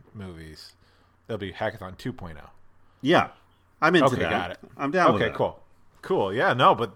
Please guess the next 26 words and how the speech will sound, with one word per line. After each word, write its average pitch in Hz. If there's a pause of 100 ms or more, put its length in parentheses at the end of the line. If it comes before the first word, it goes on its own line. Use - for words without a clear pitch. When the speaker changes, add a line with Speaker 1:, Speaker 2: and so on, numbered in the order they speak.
(120)
Speaker 1:
we're, 120 (200)
we're 156
continuing 190
the 190
Hackathon. 175
This 131
is 139
very 160
exciting 165
for 98
me. 87 (180)
Speaker 2:
Yeah. 151 (220)
And 151
I 165
know, 175
guys, 156
I 160
know 165
the 147
world 147
is 98
crazy 135
out 120
there, 117
and 98
there's, 95